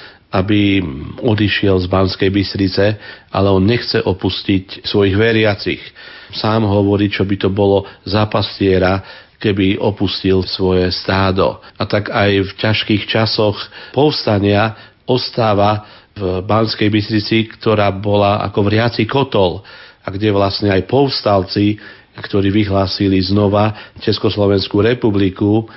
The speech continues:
zrušili existenciu slovenského štátu na území Banskej Bystrice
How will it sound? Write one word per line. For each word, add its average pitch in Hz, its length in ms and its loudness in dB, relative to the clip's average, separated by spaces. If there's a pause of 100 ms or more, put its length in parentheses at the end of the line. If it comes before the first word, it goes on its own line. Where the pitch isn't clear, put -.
(100)
zrušili 104 720 2
existenciu 98 720 0
slovenského 101 640 2
štátu 107 640 0 (320)
na 101 160 2
území 104 400 2
Banskej 104 400 2
Bystrice 104 640 0